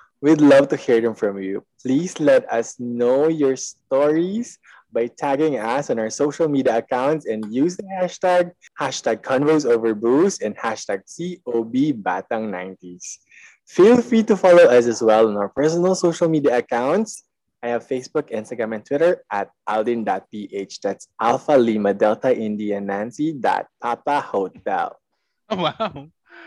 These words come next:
Speaker 2: Sa akin naman, I'm on Twitter and Instagram.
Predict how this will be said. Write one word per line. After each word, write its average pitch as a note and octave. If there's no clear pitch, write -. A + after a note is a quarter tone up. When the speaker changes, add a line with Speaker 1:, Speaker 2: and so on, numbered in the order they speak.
Speaker 2:
Sa A3
akin B3+
naman, D3
I'm E3+
on E3
Twitter E3
and C3
Instagram. B2